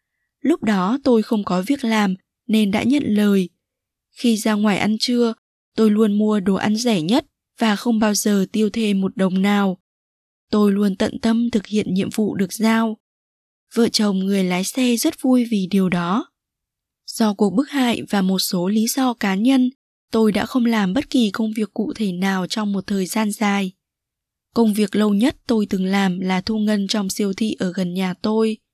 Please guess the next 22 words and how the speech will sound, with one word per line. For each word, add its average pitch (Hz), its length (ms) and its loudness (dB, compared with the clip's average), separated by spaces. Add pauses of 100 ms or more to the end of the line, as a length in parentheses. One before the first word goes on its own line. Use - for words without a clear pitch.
(160)
nên 214 300 2
tôi 214 160 0
có 175 160 -2
thể 262 280 0
tiết 285 220 -2
kiệm 254 220 4 (280)
hai 240 340 -2
hoặc 220 220 -4
ba 220 220 0
giờ 208 320 0
di 214 240 -2
chuyển 175 300 0
mỗi 180 160 -4
ngày. 247 400 0 (760)
Trước 294 200 -2
khi 233 260 2
trở 196 180 0
thành 190 220 -2
nhân 214 160 0
viên 214 240 0
thu 220 160 -2
ngân, 214 320 0